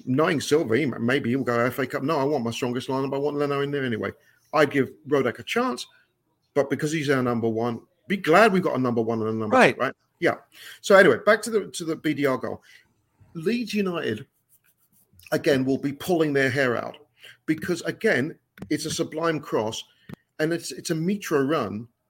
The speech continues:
Speaker 1: and all he's done is he's guided it. No marking, atrocious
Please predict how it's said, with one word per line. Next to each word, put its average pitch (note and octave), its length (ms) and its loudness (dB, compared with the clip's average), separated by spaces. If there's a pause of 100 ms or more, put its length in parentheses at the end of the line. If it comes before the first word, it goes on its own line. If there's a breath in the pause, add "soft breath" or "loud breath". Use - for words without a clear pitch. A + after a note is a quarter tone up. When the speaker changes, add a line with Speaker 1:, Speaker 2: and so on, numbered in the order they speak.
(140)
Speaker 1:
and E3+ 140 -2
all F#3 140 0
he's C3+ 180 -6
done D3 200 -2
is C3+ 120 -8
he's C#3+ 140 -16
guided C#3 360 -4
it. A#2+ 120 -6 (1300)
No D#3+ 180 -2
marking, C#3 440 -2 (580)
atrocious - 1080 -6